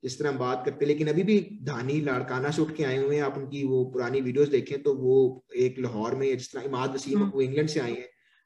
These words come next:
Speaker 1: वो वेल्स में पैदा हुए थे, उन्होंने वहाँ क्रिकेट खेली है, और दोनों का कोई कसूर नहीं कि वो वहाँ पैदा हुए वहाँ पे, but जनरल मैं कह रहा हूँ एक डिवाइड होता है, just
Speaker 2: हम्म।
Speaker 1: like हमारे
Speaker 2: हम्म।
Speaker 1: एजुकेशन सिस्टम में है, हमारे जॉब मार्केट में है, हर ब्यूरोक्रेसी में है, हर जगह है। So एक तो पाकिस्तान का, दूसरा फिर जिस तरह हमारे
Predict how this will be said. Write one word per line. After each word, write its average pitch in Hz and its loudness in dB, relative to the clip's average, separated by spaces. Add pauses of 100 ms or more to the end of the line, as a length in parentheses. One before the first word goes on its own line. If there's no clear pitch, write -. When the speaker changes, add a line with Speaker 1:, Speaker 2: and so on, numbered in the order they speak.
Speaker 1:
वो 127 0
वेल्स 139 6
में 160 4
पैदा 135 2
हुए 127 6
थे, 143 -4
उन्होंने 131 -4
वहाँ 131 -4
क्रिकेट 139 -4
खेली 123 0
है, 139 0 (260)
और 135 -2
दोनों 127 0
का 185 6
कोई 190 10
कसूर 160 4
नहीं 156 2
कि 160 0
वो 143 4
वहाँ 139 -2
पैदा 135 2
हुए 131 2
वहाँ 135 -4
पे, 175 -2
but 165 4
जनरल 180 8
मैं 190 4
कह 180 2
रहा 196 6
हूँ - 8
एक 175 2
डिवाइड 143 0
होता 139 -2
है, 123 -2
just 151 6
Speaker 2:
हम्म। 202 8
Speaker 1:
like 160 6
हमारे 156 6
Speaker 2:
हम्म। - 2 (540)
Speaker 1:
एजुकेशन 202 8
सिस्टम 214 6
में 202 8
है, 202 6
हमारे 160 4
जॉब 143 0
मार्केट 139 -2
में 135 0
है, 123 -4
हर 120 -6 (180)
ब्यूरोक्रेसी 131 -2
में 123 -2
है, 123 -2
हर 104 -6
जगह 107 -4
है। 101 -12 (500)
So - -2
एक 196 12
तो 220 10
पाकिस्तान 170 6
का, 160 4
दूसरा 165 4
फिर 226 4
जिस 160 0
तरह 190 2
हमारे 165 2